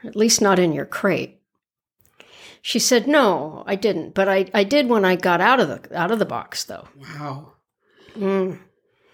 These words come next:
Speaker 1: I said, "Did you sleep?" She said, "Well, it took me a while, but after some time I slept. That helped. But I was sort of stressed.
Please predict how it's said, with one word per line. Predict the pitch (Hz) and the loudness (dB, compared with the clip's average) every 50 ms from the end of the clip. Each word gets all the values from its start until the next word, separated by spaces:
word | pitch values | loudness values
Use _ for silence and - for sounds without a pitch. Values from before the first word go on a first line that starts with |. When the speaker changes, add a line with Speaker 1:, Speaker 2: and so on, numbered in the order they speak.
| _ _ _ _ _ _ _ - | _ _ _ _ _ _ _ -4
Speaker 1:
I | - 220 | -2 -2
said, | - - 262 214 - | 2 2 2 2 2
"Did | 240 220 - | -2 -4 -4
you | 165 | -4
sleep?" | 160 - - 180 170 214 302 370 - - _ _ _ _ _ _ _ _ _ _ _ _ _ - - - _ _ _ _ _ _ _ - | -4 -4 -4 -2 0 2 0 0 0 -4 _ _ _ _ _ _ _ _ _ _ _ _ _ -20 -20 -20 _ _ _ _ _ _ _ -8
She | - - 285 | -4 -4 -2
said, | 254 - - 294 277 | -2 2 0 0 2
"Well, | 285 302 294 294 302 302 - - - - - | 4 4 4 4 4 2 0 -2 -6 -12 -4
it | - 285 285 269 - | -2 -2 -2 -2 -2
took | - 381 381 - | -2 0 2 4
me | 359 294 | 4 4
a | 226 175 | 4 4
while, | 165 165 156 156 156 151 165 | 2 2 2 2 0 -2 -2
but | 175 - 196 208 202 - | 0 0 0 0 2 2
after | 240 262 269 269 - 269 254 | 2 2 2 0 -2 -2 -2
some | - - - 233 233 240 233 | 0 2 2 2 2 2 0
time | 226 - - 208 196 160 151 147 | -2 -2 -2 -2 -2 -2 -4 -4
I | 147 151 | -4 -4
slept. | - - - - 127 98 104 - - - - - _ _ _ _ _ _ | -4 -4 -4 -4 -6 -8 -10 -10 -14 -20 -20 -20 _ _ _ _ _ _
That | 247 233 220 | 0 0 0
helped. | 202 185 156 - - - _ - - _ _ _ _ _ _ _ _ _ _ _ _ | 0 -2 -4 -4 -4 -10 _ -18 -20 _ _ _ _ _ _ _ _ _ _ _ _
But | 220 196 196 | 0 2 4
I | 196 | 4
was | 196 208 240 233 233 | 4 4 4 2 2
sort | - - - 208 196 175 | 0 0 0 0 0 0
of | 170 - | -2 -4
stressed. | - - - - - 143 - - - - - - - | -6 -6 -6 -4 -4 -4 -4 -6 -8 -8 -8 -8 -12